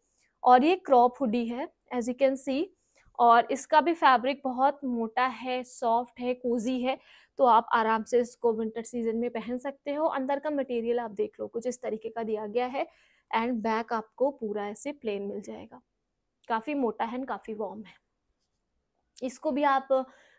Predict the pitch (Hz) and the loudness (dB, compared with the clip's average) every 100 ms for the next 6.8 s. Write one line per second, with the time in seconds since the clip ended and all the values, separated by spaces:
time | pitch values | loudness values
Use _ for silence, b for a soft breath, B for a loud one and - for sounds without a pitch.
0 | b 233 262 254 269 247 240 247 233 214 | b -2 0 2 2 2 0 0 -2 -4
1 | 254 214 208 - 214 208 226 214 208 233 | -6 -4 -6 -6 -8 -8 -8 -8 -8 -12
2 | 208 190 214 214 226 226 254 262 370 b | -14 -14 -16 -16 -16 -8 -2 -2 -2 b
3 | b - 320 392 392 311 320 311 294 - | b 2 4 4 4 2 2 0 -4 -4
4 | 277 262 269 294 269 277 247 240 - 254 | -4 0 0 4 2 2 -4 -4 -6 -6
5 | 233 240 _ _ - 247 311 277 208 214 | -6 -8 _ _ -12 -8 -6 -6 -8 -8
6 | - 339 359 - 277 269 339 | -10 -10 -10 -2 0 4 4